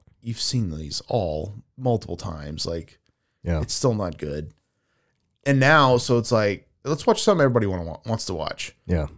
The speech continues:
Speaker 1: then she'll just go and watch it on her phone. Well, it's like, I don't know. It's that weird thing of, like, yeah, you can do that too, but it's,
Speaker 2: Yeah.
Speaker 1: you're, I don't know, you're missing family time, I guess. I don't know. It's a,
Speaker 2: Right.
Speaker 1: it's a,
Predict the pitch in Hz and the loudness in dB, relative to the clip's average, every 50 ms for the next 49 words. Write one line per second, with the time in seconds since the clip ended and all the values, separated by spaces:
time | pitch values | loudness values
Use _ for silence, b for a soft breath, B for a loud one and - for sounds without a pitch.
0 | _ _ 135 143 139 - 156 143 131 - - 120 110 101 98 - _ - 110 113 | _ _ 2 2 4 4 4 2 4 4 4 2 2 2 -4 -10 _ -8 -4 -2
1 | 110 107 - - 98 87 82 85 - 123 110 80 69 71 78 98 104 104 98 - | -2 -2 -2 -2 -2 -2 -4 -2 -2 -2 -2 -2 -4 -8 -8 -8 -8 -6 -6 -4
2 | 110 98 92 - - - _ _ _ _ _ _ _ _ _ _ _ _ _ _ | -6 -6 -6 -8 -14 -20 _ _ _ _ _ _ _ _ _ _ _ _ _ _
3 | _ _ _ _ _ _ _ _ _ _ _ _ _ 98 - - - 151 156 143 | _ _ _ _ _ _ _ _ _ _ _ _ _ -20 -18 -4 0 4 4 4
4 | 135 135 135 131 131 135 151 127 123 127 127 120 110 - - 131 123 120 110 101 | 4 4 4 2 2 2 2 0 2 2 0 -2 -2 -2 0 0 0 0 -2 -4
5 | 92 104 95 - - 139 139 135 131 127 120 - 120 110 107 104 92 90 85 - | -4 -6 -8 -6 -6 0 4 6 6 6 6 4 2 2 2 0 0 -2 -4 -4
6 | - - 107 92 90 85 95 92 95 92 - - - - - - _ _ _ _ | -6 -4 -4 -4 -2 -4 -4 -6 -4 -4 -4 -4 -2 -4 -4 -6 _ _ _ _
7 | - 87 85 78 - - - - - 107 101 - _ _ _ - 120 117 98 90 | -8 -6 -6 -6 -6 -10 -16 -14 -12 -12 -12 -12 _ _ _ -4 -2 -2 0 -2
8 | 92 98 101 104 107 101 - 101 95 92 - 113 107 104 95 92 95 95 98 92 | -4 -4 -4 -4 -2 -2 -4 -6 -8 -6 -6 -6 -6 -6 -6 -8 -8 -8 -8 -10
9 | 92 92 92 90 90 90 90 90 - - - 120 104 92 87 82 82 82 90 98 | -8 -10 -10 -12 -12 -12 -10 -10 -10 -8 -6 -6 -6 -6 -8 -8 -10 -10 -10 -6
10 | 147 156 120 107 101 95 95 104 107 - 139 135 131 113 98 | 0 6 8 8 8 8 6 2 2 0 0 0 0 -4 -4